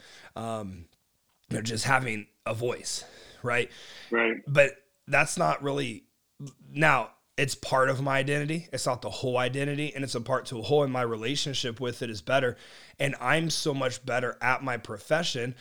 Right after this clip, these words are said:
Speaker 1: because it's not my whole identity. I don't
Speaker 2: Yep.
Speaker 1: identify as just, you know, a, a champion coach. I identify as, "Hey, I'm Justin," and, like, something I do is I
Speaker 2: Yep.
Speaker 1: coach bodybuilders, and I'm really good at it.
Speaker 2: Yeah,
Speaker 1: So
Speaker 2: a hundred
Speaker 1: that,
Speaker 2: percent.
Speaker 1: that change for me was like, "Hey,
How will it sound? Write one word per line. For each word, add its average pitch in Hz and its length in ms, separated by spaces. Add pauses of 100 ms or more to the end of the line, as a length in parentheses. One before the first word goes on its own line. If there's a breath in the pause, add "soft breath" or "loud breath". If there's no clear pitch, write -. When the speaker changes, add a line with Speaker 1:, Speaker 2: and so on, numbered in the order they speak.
(200 soft breath)
Speaker 1:
because 135 500
it's 127 260
not 127 260
my 120 140
whole 123 300
identity. 104 680 (340 soft breath)
I 131 100
don't 156 200
Speaker 2:
Yep. 135 60
Speaker 1:
identify 123 720
as 113 220
just, 127 440 (240 soft breath)
you 127 100
know, 120 220
a, - 520
a 117 40
champion 110 480
coach. 120 340
I 117 80
identify 117 600
as, 110 240
"Hey, 123 220
I'm 120 200
Justin," 123 420
and, 120 80
like, 113 140
something 117 260
I 101 60
do 120 360 (380 soft breath)
is 117 280 (520)
I 117 140
Speaker 2:
Yep. 135 100
Speaker 1:
coach 147 220
bodybuilders, 117 600
and 117 100
I'm 110 80
really 110 140
good 104 220
at 80 160
it. - 120 (1000 loud breath)
Speaker 2:
Yeah, 131 160
Speaker 1:
So 160 260
Speaker 2:
a 120 60
hundred 131 240
Speaker 1:
that, 214 60
Speaker 2:
percent. 110 160
Speaker 1:
that 117 240
change 143 400
for - 120
me 127 200
was 165 200
like, 139 240
"Hey, 151 280